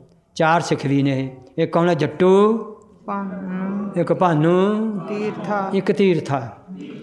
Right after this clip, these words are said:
Speaker 1: ਤਿੰਨ ਤਾਂ ਇਹ ਹੋ ਗਏ।
Speaker 2: ਹਾਂਜੀ।
Speaker 1: ਚਾਏ, ਬੜਾ ਚਾਏ। ਚਾਈ ਲੈ ਕਾਲੇ ਹੋਏ ਹੋਏ ਨੇ ਇਹ ਸਿੱਖੀ ਲੈਣ ਲਈ। ਹਾਂ, ਚਾਈ ਲੈ ਮੈਨੇ ਕਾਲੇ ਪਏ ਨੇ। ਗੁਰ ਉਪਦੇਸ਼ ਬੜੀ ਕਾਹਲੀ ਨਾਲ ਸਿੱਖੀ ਨੂੰ ਜਿਹੜਾ ਸੀ ਪ੍ਰਾਪਤ ਕੀਤਾ, ਚਾਅ ਪ੍ਰੇਮ ਦੇ ਨਾਲ, ਜੋ ਗੋਤ ਕੀ ਆ? ਚੱਡੇ,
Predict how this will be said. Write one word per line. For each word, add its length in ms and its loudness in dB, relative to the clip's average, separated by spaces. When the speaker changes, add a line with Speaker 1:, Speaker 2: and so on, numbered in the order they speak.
Speaker 1:
ਤਿੰਨ 160 0
ਤਾਂ 140 4
ਇਹ 80 6
ਹੋ 120 6
ਗਏ। 160 4
Speaker 2:
ਹਾਂਜੀ। 440 -8
Speaker 1:
ਚਾਏ, 320 4
ਬੜਾ 240 4
ਚਾਏ। 500 2
ਚਾਈ 240 4
ਲੈ 120 6
ਕਾਲੇ 340 6
ਹੋਏ 160 8
ਹੋਏ 160 6
ਨੇ 180 4
ਇਹ 40 2
ਸਿੱਖੀ 280 2
ਲੈਣ 260 4
ਲਈ। 140 2
ਹਾਂ, 120 -2
ਚਾਈ 200 6
ਲੈ 120 4
ਮੈਨੇ 160 2
ਕਾਲੇ 300 2
ਪਏ 220 0
ਨੇ। 160 -2
ਗੁਰ 100 4
ਉਪਦੇਸ਼ 380 2
ਬੜੀ 140 2
ਕਾਹਲੀ 340 2
ਨਾਲ 280 0
ਸਿੱਖੀ 340 0
ਨੂੰ 100 2
ਜਿਹੜਾ 180 4
ਸੀ 100 0
ਪ੍ਰਾਪਤ 340 -2
ਕੀਤਾ, 300 -2
ਚਾਅ 300 0
ਪ੍ਰੇਮ 380 0
ਦੇ 140 2
ਨਾਲ, 520 -4
ਜੋ 320 2
ਗੋਤ 300 2
ਕੀ 160 2
ਆ? 60 4
ਚੱਡੇ, 640 0